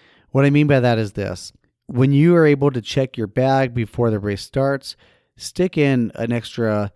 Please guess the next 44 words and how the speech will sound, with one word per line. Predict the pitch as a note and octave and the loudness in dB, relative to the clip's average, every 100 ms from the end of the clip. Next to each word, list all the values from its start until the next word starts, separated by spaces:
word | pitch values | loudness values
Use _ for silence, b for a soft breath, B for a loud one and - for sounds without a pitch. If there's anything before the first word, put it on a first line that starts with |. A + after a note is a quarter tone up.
| - | -6
protein | - C#3 - C#3 B2+ | 0 0 0 -2 0
bar | A#2+ A#2+ A#2+ A#2+ | 2 2 2 -2
or | G#2 A2+ A2 A2 G#2 - b b | -2 -2 0 0 -2 -6 b b
whatever | - B2+ C#3 C#3 D3 | 0 2 2 2 2
else | C3 B2+ B2+ | 2 2 -2
it | B2+ | -2
is | B2 A2+ | -2 -2
that | A#2 | -6
you | - A#2+ C#3+ D#3+ | -6 -2 0 2
might | C#3+ C3+ | 2 0
need. | A2+ A#2+ A2+ F#2+ G2 - B B | -2 -2 -2 -4 -8 -20 B B
So | - C#3 | -4 0
that | C#3 E3+ | 4 4
way, | D#3+ | 4
when | C3 C3 | 4 2
you | A#2 | 0
get | C#3 | -2
to | - | -2
the | A#2+ A#2+ | -2 0
end | D3 | 0
of | D3 | 0
the | |
race, | B2+ G#2+ G2 - - _ b b b | 0 0 -2 -6 -16 _ b b b
you're | B2+ C3 | 0 2
not | C#3+ C3 | 2 0
having | C3 C3 C3 C3+ C3+ | -2 -2 0 -2 -4
to | - | -6
worry | A2 G#2+ A#2+ C3 C#3 C3+ | -4 -2 0 2 2 0
about | A2 A2+ A2 | 0 0 0
whether | A2 A#2+ C3 C3 | 0 0 0 0
the | A#2+ | -2
race | G#2 G#2+ A2 F2+ - | -2 0 -2 -2 -8
is | - A2 | -8 -8
going | G#2+ A#2+ A2+ | -4 -4 -4
to | |
have | G#2 - A#2+ B2+ | -4 -4 -2 -4
something | - G#2+ G#2+ G2+ | -6 -8 -6 -6
that | G#2+ | -4
you're | A2 G#2 | -4 -4
gonna | G#2 G2 | -4 -4
be | G2+ | -4
able | F#2 | -4
to | F#2 | -6
have. | F2 F#2+ C#2 - | -6 -6 -8 -12